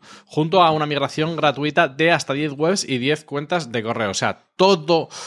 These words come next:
lo más fácil que podéis si os queréis cambiar de dominio, pero también vale para cuentas nuevas, por lo que si necesitáis tener una, que os queréis crear un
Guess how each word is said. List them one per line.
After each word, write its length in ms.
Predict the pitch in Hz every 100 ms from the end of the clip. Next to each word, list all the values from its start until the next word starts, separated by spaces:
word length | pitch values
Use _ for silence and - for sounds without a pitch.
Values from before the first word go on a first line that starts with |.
| -
lo 160 | 131 135
más 240 | 151 147
fácil 300 | - 156 156
que 80 | 143
podéis 320 | 123 135 190
si 160 | - 135
os 80 | 139
queréis 240 | 135 131
cambiar 280 | 135 127 117
de 40 |
dominio, 400 | 110 143 160 98 -
pero 240 | 117 139
también 320 | 180 117 113 113
vale 220 | 98 156
para 180 | 147 117
cuentas 320 | 120 117 135
nuevas, 240 | 156 117
por 160 | - 104
lo 140 | 98
que 120 | 110
si 120 | 151 127
necesitáis 640 | 104 98 95 - 123 104 - - -
tener 240 | - 104 107
una, 540 | 117 113 113 110 98
que 140 | - -
os 100 | -
queréis 240 | 104 104
crear 380 | - 120 117 110
un 420 | 107 107 82 67